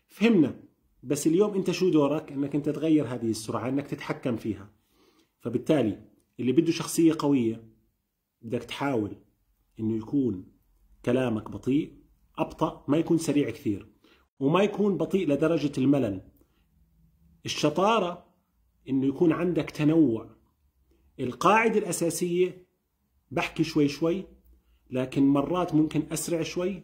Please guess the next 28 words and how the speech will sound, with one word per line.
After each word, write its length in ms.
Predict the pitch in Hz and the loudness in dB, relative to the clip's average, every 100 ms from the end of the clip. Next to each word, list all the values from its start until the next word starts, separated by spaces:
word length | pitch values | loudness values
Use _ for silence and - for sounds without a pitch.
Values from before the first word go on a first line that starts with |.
| - | -6
ومرات 400 | 127 135 156 160 | -4 -2 0 2
ممكن 260 | 160 160 | 2 0
أبطئ 440 | 151 139 151 147 131 | -2 -2 -2 -4 -10
شوي، 300 | - 123 117 | -6 -4 -4
على 280 | 117 127 127 | -4 -4 -4
حسب 460 | - 165 190 185 - _ _ _ _ - | -6 -2 -2 -2 -8 _ _ _ _ 2
كيف 280 | 165 156 | 2 4
ممكن 360 | 156 175 - 147 143 | 0 -2 0 -2 0
ألفت 380 | 160 165 147 143 | 2 2 0 -2
انتباه 500 | 131 - 123 156 131 | -2 0 -2 -2 -2
الناس 340 | 131 147 147 | 0 0 -2
اللي 140 | 127 117 | -4 -4
حوالي. 480 | - 120 117 110 104 - _ _ _ _ | -4 -2 -2 -4 -6 -16 _ _ _ _
لأنه 360 | 113 147 151 151 | -8 4 6 8
المونوتون، 1040 | 151 156 175 214 214 202 175 143 139 151 - | 6 4 4 4 4 2 4 4 4 2 -4
اللحن 360 | 120 135 - 180 | -2 -2 0 2
الواحد، 460 | 160 139 - 139 - _ _ _ _ | 4 2 -2 -6 -8 _ _ _ _
والمونولوج، 800 | 123 127 156 202 202 170 151 151 - 127 | -2 2 4 4 4 4 4 2 -4 -4
إنك 200 | 139 - | -4 -4
تحكي 500 | 175 - 160 123 - | -6 -2 -2 -2 -4
لحالك 500 | 123 - 160 147 139 | -6 -2 0 0 0
والتاني 400 | 123 - 151 151 | -2 2 4 4
ما 80 | 135 | 4
يح-، 180 | 131 151 | 0 -4
ما، 180 | 131 127 | -6 -2
ما 120 | 127 | -4
تسمحلوش 540 | 123 - 139 143 160 | -2 -4 0 2 2
يتكلم، 500 | 151 - 131 117 120 | -2 -2 -4 -2 -6